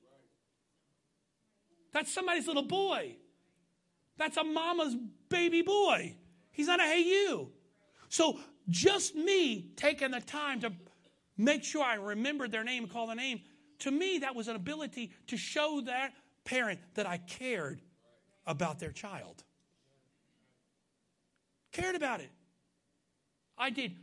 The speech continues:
two, two years ago, I, I, it was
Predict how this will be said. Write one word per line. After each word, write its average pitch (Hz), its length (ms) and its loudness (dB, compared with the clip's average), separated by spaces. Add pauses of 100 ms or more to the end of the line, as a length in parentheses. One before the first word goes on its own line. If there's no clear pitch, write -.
(240)
two, - 140 -16 (400)
two 262 120 -4
years 247 240 -6
ago, 180 380 -6 (160)
I, 180 140 -6 (160)
I, 165 140 -6 (1120)
it 160 80 -8
was 147 160 -6